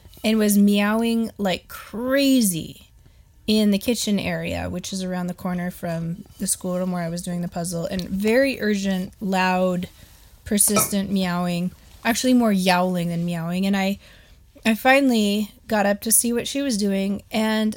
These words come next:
as I did, the live mouse that she had brought inside and had not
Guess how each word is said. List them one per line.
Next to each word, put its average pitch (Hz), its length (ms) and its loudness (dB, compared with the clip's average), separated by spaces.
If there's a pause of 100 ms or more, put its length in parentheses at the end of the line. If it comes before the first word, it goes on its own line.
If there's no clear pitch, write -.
(100)
as 269 200 2
I 466 200 2
did, 214 440 2
the 226 280 0
live 233 560 2
mouse 202 720 2 (100)
that 220 260 2
she 240 220 0
had 226 140 0
brought 233 220 2
inside 208 560 2
and 202 180 2
had 185 120 0
not 226 320 -2